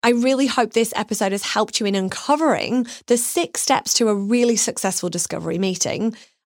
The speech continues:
I know there'll be an area for improvement within your discovery process, and if there is more than one, then I recommend that you start with just implementing one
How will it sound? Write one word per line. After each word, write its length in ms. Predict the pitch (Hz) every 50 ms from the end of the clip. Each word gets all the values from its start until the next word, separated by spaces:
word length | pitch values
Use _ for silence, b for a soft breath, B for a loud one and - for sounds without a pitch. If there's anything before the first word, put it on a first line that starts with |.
| _ _
I 140 | 233 226 240
know 240 | 226 226 226 240 254
there'll 180 | 254 254 247
be 140 | 226 240 220
an 60 | 214
area 340 | - - 185 190 196 190 196
for 180 | 190 - 185 180
improvement 500 | 185 185 - - 175 180 175 185 170 -
within 200 | 175 185 180 180
your 160 | 175 170 170
discovery 480 | 165 170 - - - 175 165 170 170
process, 500 | 170 - - 196 214 226 - 233 233 220
and 80 | - 226
if 80 | 214 -
there 200 | - 220 220 233
is 140 | 247 233
more 200 | 247 247 254 262
than 180 | 247 247 233 226
one, 360 | 220 214 214 233 302 359 381 b b b b _ _
then 120 | - 233 226
I 100 | 226 233
recommend 480 | 226 247 247 240 - 247 240 226 233
that 80 | 233 180
you 100 | 135 226
start 380 | - - - - 214 220 202
with 140 | 196 214 208
just 220 | - 202 202 - -
implementing 760 | - 202 208 190 - 220 202 196 196 190 - 202 185 180 185
one 380 | 180 185 185 180 180 180 180